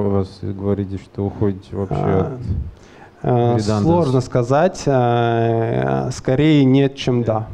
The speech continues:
Speaker 2: Мы стараемся, а, выжимать максимум из железа и для каждого сервиса подбираем соответствующую конфигурацию. С облаком стало намного проще. Мы там просто, у нас есть определенные типовые, а,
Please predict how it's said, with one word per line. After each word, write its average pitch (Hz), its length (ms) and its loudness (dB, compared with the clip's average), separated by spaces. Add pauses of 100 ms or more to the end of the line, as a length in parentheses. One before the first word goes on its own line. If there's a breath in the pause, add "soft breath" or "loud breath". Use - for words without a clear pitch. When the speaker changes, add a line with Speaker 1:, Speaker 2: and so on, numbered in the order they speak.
Speaker 2:
Мы 131 240 2
стараемся, 127 920 0 (260 loud breath)
а, 123 200 0
выжимать 135 480 2
максимум 135 560 0
из 117 40 0
железа 139 500 2
и 127 180 2
для 120 160 2
каждого 120 340 0
сервиса 135 460 0
подбираем 120 540 0
соответствующую - 460 -2
конфигурацию. 120 560 -2 (280 loud breath)
С - 140 -10
облаком 156 360 0
стало 135 460 0
намного 127 440 2
проще. 147 600 0
Мы 127 180 2
там 123 200 -2
просто, 120 340 -2
у - 20 2
нас 117 240 0
есть 127 220 0
определенные 120 500 0
типовые, 123 580 0 (280 loud breath)
а, 113 540 0